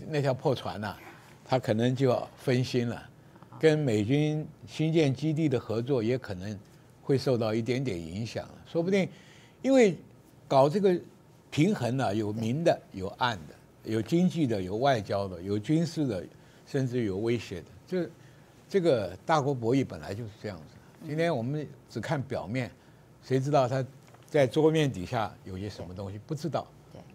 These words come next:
Speaker 1: 哎，所以这个爆炸案到底是回教徒做的，还是菲律宾的不满分子做的，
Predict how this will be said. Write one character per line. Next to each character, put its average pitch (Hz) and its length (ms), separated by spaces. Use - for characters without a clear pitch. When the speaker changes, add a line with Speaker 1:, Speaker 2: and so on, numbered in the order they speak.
Speaker 1:
哎， 92 260
所 180 200
以 185 80
这 208 120
个 170 80
爆 170 200
炸 165 100
案 156 180
到 175 160
底 143 120
是 143 100
回 147 160
教 170 160
徒 151 160
做 165 220
的， 107 200
还 139 200
是 147 320
菲 160 260
律 160 100
宾 151 200
的 143 80
不 190 220
满 113 240
分 156 140
子 123 100
做 151 220
的， 104 260